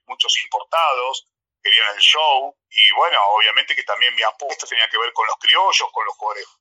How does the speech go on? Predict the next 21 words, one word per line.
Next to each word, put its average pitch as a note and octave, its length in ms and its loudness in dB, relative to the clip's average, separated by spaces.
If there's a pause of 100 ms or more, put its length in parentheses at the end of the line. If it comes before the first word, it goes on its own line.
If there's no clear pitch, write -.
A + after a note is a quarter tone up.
jóvenes. C#3 800 -4 (540)
Entonces, - 460 -8
bueno, D#3+ 380 -6
creo F#3 300 -8
que C#3 320 -6 (240)
la C3 140 -8
Superliga, G3 760 -6 (440)
lo A#2 200 -18
que, A#2 100 -10 (1000)
la A2+ 120 -8
intención B2+ 600 -6
más D#3+ 180 -4
importante D3 680 -6
es A#2+ 60 -6
la A#2+ 140 -8
expansión, F3+ 680 -6
primero, E3 480 -8
un E3 140 -18
torneo A#2 380 -6 (340)
muy D3+ 120 -12
federal. C#3+ 680 -4